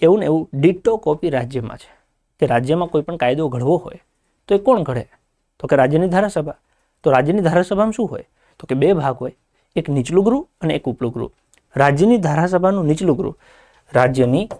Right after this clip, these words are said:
ધારાસભાનું નીચલું ગૃહ એને કહેવાય વિધાનસભા. શું કહેવાય?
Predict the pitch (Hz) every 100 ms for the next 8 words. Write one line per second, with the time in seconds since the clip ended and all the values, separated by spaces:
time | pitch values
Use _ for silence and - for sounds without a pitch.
0 | _ _ - 131 131 147 139 131 127 185
1 | - - - 160 220 170 131 - 156 165
2 | 147 139 123 123 135 135 131 131 - 113
3 | 110 _ _ _ _ _ _ _ - 156
4 | 131 143